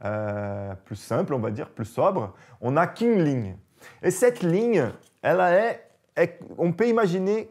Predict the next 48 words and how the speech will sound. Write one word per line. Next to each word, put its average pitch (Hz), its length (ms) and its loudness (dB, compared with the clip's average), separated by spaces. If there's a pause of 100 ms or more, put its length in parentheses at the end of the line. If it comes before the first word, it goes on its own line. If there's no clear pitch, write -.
comme 233 180 4
si 233 140 0
elle 214 100 4
était 196 480 4
une 180 200 2
ligne 202 220 -2
tracée 180 480 0
au 202 60 6
milieu 185 260 4
du 170 100 0
pandeiro. 170 540 0 (320)
Et 151 100 2
notre 185 280 2
main 185 160 4
va 202 200 6
être 190 180 2
ici 180 260 -2
dans 180 140 2
le 180 100 2
coin, 127 300 -2 (200)
ok ? 104 220 -6 (560)
Donc, 185 140 2
qu'est-ce 233 160 2
qui - 80 0
va - 100 4
se 277 80 0
passer ? 123 400 0
Tout 269 220 4
ce 277 120 -4
que 175 360 4 (280)
on 160 220 2
joue 165 300 4
avec 139 220 4
la 147 120 6
partie 147 640 -2 (120)
haute 180 280 4
de 131 100 4
la 123 140 4
main 143 260 4
ici, 151 340 -2
en 123 140 4
haut 131 80 2
du 123 140 -2
pandeiro, 120 680 0 (360)
ça - 180 0
va 202 220 6
être 202 180 -2
noté 180 640 4